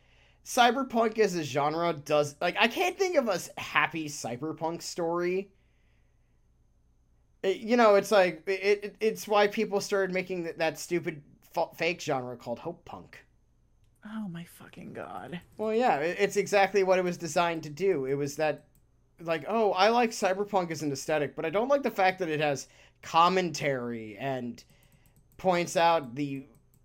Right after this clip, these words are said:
Speaker 1: problems of society. So I'm gonna just have a version where things are just good and happy."
Speaker 2: I don't like this. I want to feel good about things.
Speaker 1: <laughs>
Speaker 2: I don't want to consider.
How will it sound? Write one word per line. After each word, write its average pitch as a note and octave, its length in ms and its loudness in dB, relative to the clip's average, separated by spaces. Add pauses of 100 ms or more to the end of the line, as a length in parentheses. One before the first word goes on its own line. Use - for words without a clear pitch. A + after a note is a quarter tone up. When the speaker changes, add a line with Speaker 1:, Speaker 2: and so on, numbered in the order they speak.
(160)
Speaker 1:
problems E3 480 0
of C3+ 120 -8
society. C#3+ 680 0
So E3+ 180 -4
I'm A3+ 160 0
gonna C4 160 0
just G#3 160 -4
have F#3+ 160 2
a F3 60 -4
version D#3+ 400 -6
where D3+ 160 -4
things F3 280 -10
are F3+ 60 -10
just F3+ 240 -14
good F3 260 -2
and A#2+ 120 -10
happy." C3 460 -12 (680)
Speaker 2:
I C4+ 120 -4
don't D#4+ 360 -2
like B3 320 2
this. F#3 200 0
I A#3 80 4
want F4+ 200 2
to A#4 160 6
feel G#3+ 680 6
good E3 280 0
about B2+ 440 -2
things. B2+ 840 -4 (500)
Speaker 1:
<laughs> D3 540 -12
Speaker 2:
I C#4 80 6
don't F#4+ 120 4
want A4 140 2
to F#4 60 2
consider. B3+ 1040 4